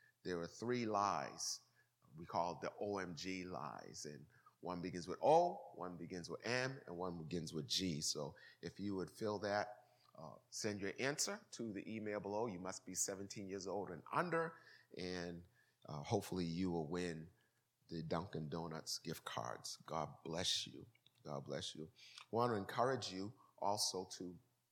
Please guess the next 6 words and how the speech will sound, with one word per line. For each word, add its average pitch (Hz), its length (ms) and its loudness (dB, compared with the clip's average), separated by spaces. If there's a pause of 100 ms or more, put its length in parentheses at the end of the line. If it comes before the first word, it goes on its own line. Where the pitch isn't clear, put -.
(500)
uh, 90 100 -2
send 117 540 4 (640)
an 101 120 0
invitation 113 680 2
to 110 320 -2
our 92 320 2